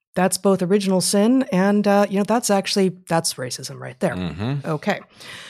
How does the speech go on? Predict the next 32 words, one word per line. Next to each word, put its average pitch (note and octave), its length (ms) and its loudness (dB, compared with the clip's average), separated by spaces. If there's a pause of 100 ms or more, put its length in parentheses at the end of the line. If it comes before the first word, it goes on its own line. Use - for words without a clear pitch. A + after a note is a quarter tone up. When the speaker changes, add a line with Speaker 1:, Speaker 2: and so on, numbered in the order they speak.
(600)
Speaker 1:
Number D4+ 220 2
two, D4+ 280 2
do F3+ 100 -2
you A3 160 2
actively B3+ 460 -2
live F#3+ 300 2
or G#3 100 0
socialize D#3+ 540 -2
with F#3 120 -2
bipoc D3+ 420 -6
communities? - 840 0 (340)
Three, A#3+ 460 2
have F#3 160 -2
you F#3+ 120 0
experienced G#3+ 540 0
being G3 200 4
the F#3 160 0
only G3 280 4
person F3 360 -2
of D#3 100 -6
your D#3 100 -2
ethnicity F3+ 560 -4
in F3+ 100 -4
the F#3+ 100 -4
room F3 340 0
on F3 100 -4
a F3 60 -2
dozen D#3 280 -4
or C#3+ 60 -6
more C#3 200 -8
occasions? - 720 -6 (800)
Now, G#3+ 240 0